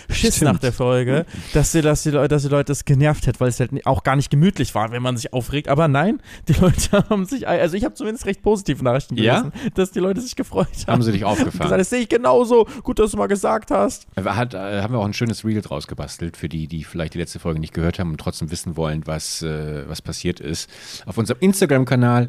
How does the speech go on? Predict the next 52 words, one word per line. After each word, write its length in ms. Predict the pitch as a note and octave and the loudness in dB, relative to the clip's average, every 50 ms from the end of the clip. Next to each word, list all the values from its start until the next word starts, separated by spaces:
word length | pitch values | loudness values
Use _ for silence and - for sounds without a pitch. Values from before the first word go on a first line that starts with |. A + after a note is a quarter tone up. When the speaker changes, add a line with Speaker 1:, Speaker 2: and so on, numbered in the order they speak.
| - - | -2 -4
Speaker 2:
Instagram 580 | - B2+ B2 A#2+ - B2 G2 G#2+ G#2+ G#2 G#2 G2+ | -2 -2 0 0 0 0 0 2 2 2 2 2
punkt 380 | - F#2+ F2+ F2+ F2+ - - | 2 0 0 0 -2 -4 -4
com 300 | - F#2 F2 F2 F2 F2+ | -2 0 0 0 0 -2
slash 540 | F2+ - - F2+ F2 F2 F2+ F2 - - - - | -4 -6 -4 -2 0 0 0 -2 -4 -8 -14 -16
gemütlich 360 | - C#2 C#2+ - - B1 - | -18 -16 -14 -14 -14 -12 -12
nachsitzen. 480 | C#2 - - - - - - C#3 C3 - | -12 -12 -12 -14 -14 -10 -8 -8 -8 -10
Ich 100 | - - | -12 -12
weiß 160 | B1 C2 E2 | -10 -8 -8
es 120 | D#2+ - | -8 -8
gar 140 | - - A#2+ | -8 -10 -10
nicht. 220 | - B1 - - - | -10 -12 -14 -8 -4
Aber 120 | A#2+ - | -2 0
schaut 160 | - D3+ D#3 | 2 2 2
mal 80 | E3 D3+ | 2 4
vorbei, 320 | C#3+ C3+ A#2+ C3 A#2 B2+ E3+ - | 2 4 4 6 4 4 4 4
Speaker 1:
Ja. 60 | - | 2
Speaker 2:
wir 80 | A#2+ A2+ | 2 0
haben 120 | B2 C3 | 0 0
dort 200 | B2 A#2+ A#2 - | 0 -2 -2 -2
fantastische 560 | - - - - C3+ B2+ B2 - A#2+ - - G#2+ | -2 -2 -2 -2 -2 -6 -6 -6 -8 -8 -6 -6
Reels. 560 | G2 G2+ A#2 A2+ F2+ F2 F2+ - - - - - - - - - - - - - - _ - | -4 -2 -2 0 -2 -2 -2 -4 -8 -10 -12 -14 -20 -18 -16 -16 -16 -16 -18 -20 -20 _ -6
Ähm, 600 | G2 F#2 F2+ F2 - F2 F2 F2 F2 E2 E2 E2 E2 - | -4 -2 -2 -2 -2 -2 -4 -4 -6 -6 -8 -10 -10 -10
gerne 220 | - C#3 F#3+ G3 F#3+ | -8 -6 -4 -4 -4
fünf 220 | - - F3+ - | -4 -6 -6 -4
Sterne 200 | - G3+ F3+ E2+ | -2 -2 -2 -2
bewerten. 200 | - D2+ - - | -4 -6 -8 -8
Ah, 20 | |
nee, 120 | F3+ D#3 B2+ | -8 -8 -8
das 120 | B2 - - | -10 -12 -14
war 100 | C#3 C#3 | -14 -14
eine 60 | C3 | -14
fal-, 200 | - - - - - | -16 -18 -18 -18 -16
war 100 | - B1 | -16 -16
die 60 | B1 - | -16 -16
falsche 260 | - - - - - | -18 -20 -20 -20 -20
Plattform. 380 | - - - - - - - - - | -20 -16 -12 -10 -10 -10 -12 -6 -2
<laughs> 80 | - A3+ | -2 0
Felix, 480 | - - B3 B3 - - - F#3 - - _ _ _ - - - | 4 4 4 4 2 0 -4 -12 -12 -14 _ _ _ -20 -12 -6
wie 80 | - D#3 | -4 -2
geht's 320 | D#3+ A#3+ C#4 C4+ - - | 0 0 0 0 0 -2
dir? 320 | - D#3 A2 E2 C#2 - - _ - - - - - - - - - - - - - - - - - | -2 0 0 0 0 -2 -6 _ -16 -16 -16 -16 -18 -20 -20 -20 -20 -20 -20 -20 -20 -20 -20 -10 -4
Du 100 | - D3 | -2 0
siehst, 320 | C#3+ D3 G#3+ A#3 A#3 - - | 0 2 2 0 0 0 -2
Speaker 1:
Mir 80 | C4 | 0
geht's 580 | D4 G3 F#3+ F#3 F#3 F#3 F3+ F3 E3+ E3+ - - - | 2 4 6 6 6 6 8 8 6 6 4 2 -2
Speaker 2:
äh, 40 | |
gut 200 | D3 C3 G3 A3+ | -2 0 2 4
erholt 340 | G#3+ D#3 C#3 C3+ D3+ E3 D#3 | 4 6 6 6 6 6 4
aus. 400 | - C3+ E3+ G3+ A#3+ C4 - - - | 4 0 0 0 0 0 0 -2 -2
Du 200 | - D3 C3+ C#3+ | -2 -2 0 2
warst, 560 | C#3+ C#3 C#3 C#3+ C#3+ C#3 - - - - - | 2 4 4 2 2 0 -2 -6 -6 -2 0
ähm, 1040 | D3 C#3+ C#3 C#3 C#3 C#3 C3+ C3+ C3+ C3 C3 C3 C3 C3 C3 C3 B2+ B2+ C3+ - | 0 2 2 2 2 2 2 2 0 0 0 -2 -2 -2 -2 -2 -4 -4 -6 -8